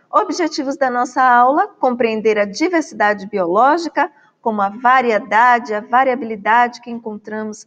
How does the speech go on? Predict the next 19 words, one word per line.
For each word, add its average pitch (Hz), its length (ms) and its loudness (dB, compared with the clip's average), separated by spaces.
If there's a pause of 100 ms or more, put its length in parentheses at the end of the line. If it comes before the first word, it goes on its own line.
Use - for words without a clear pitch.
em 302 180 -4
organismos 208 680 -6
vivos, 214 580 -8 (320)
em 277 140 -2
seus 240 420 -2
diferentes 262 560 -2
níveis 226 680 0
e 226 40 -4
os 226 140 -4
ambientes 220 680 -4
nos 214 220 -8
quais 202 280 0
estão 196 260 -10
inseridos, 196 760 -6 (680)
caracterizar 269 920 2
os - 160 -8
principais 220 680 -2 (160)
ecossistemas 247 960 0
brasileiros, 208 960 -2